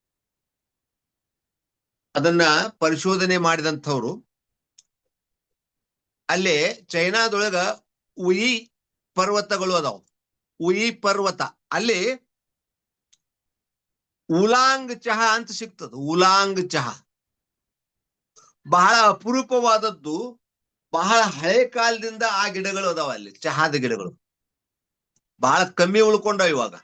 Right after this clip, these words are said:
ಬೇಡಿಕೆ ಬಹಳ ಅದ,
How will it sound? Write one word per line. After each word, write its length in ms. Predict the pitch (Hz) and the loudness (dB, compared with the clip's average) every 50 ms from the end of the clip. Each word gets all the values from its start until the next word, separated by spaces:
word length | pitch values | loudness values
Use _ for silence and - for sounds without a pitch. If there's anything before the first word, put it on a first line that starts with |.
| _ _ _ _ _ _ _ _ _ _ _ _ _ _ _ _ _ _ _ _ _ _ _ _ _ _ _ _ _ _ - | _ _ _ _ _ _ _ _ _ _ _ _ _ _ _ _ _ _ _ _ _ _ _ _ _ _ _ _ _ _ -8
ಬೇಡಿಕೆ 720 | 98 104 135 151 165 185 196 196 196 196 196 202 214 226 | -4 -2 0 0 2 2 0 0 0 0 0 0 0 0
ಬಹಳ 280 | 190 165 160 185 214 | 0 0 2 2 2
ಅದ, 180 | 220 208 165 135 | 2 0 -2 -4